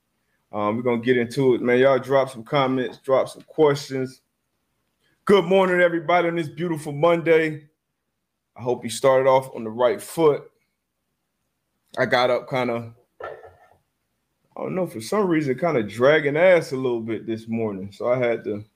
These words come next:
you know, had to get myself going. I don't know what it was this morning. So, uh, anybody else out there that needs a little pep talk,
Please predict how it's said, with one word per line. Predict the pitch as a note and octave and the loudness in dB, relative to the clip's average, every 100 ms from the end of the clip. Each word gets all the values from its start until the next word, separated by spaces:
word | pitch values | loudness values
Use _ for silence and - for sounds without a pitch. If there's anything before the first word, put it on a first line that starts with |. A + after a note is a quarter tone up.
| _ _ _ _ _ _ - | _ _ _ _ _ _ -12
you | D3+ | -8
know, | G2 G2+ A2 _ _ _ _ _ _ _ _ _ _ _ - | -4 -6 -8 _ _ _ _ _ _ _ _ _ _ _ -8
had | B2+ | -4
to | |
get | A#2+ C3+ | -2 0
myself | A#2 - C3+ A2 | 0 2 2 2
going. | C3+ D#3 | 0 2
I | A#2 | 2
don't | C#3 C#3 | 2 2
know | |
what | C3+ C3+ | 4 2
it | |
was | B2 C#3+ C#3 A#2+ | 4 4 4 0
this | A2+ | -6
morning. | A#2 A#2 A2 G#2+ | -4 -2 -2 -2
So, | - A2 A2 A2 A2 | 0 4 4 4 2
uh, | G#2+ - - | -2 -6 0
anybody | F#3 E3+ F3 F3 | 2 4 4 4
else | F3+ E3+ | 2 2
out | D#3+ D3 | 0 0
there | D#3+ | -2
that | C#3+ | -2
needs | D#3 C#3+ | -4 -6
a | D3 | 0
little | C#3+ C3 - | 2 2 -4
pep | - F3+ - | 0 0 0
talk, | - D3+ A#2+ - | -2 0 0 -4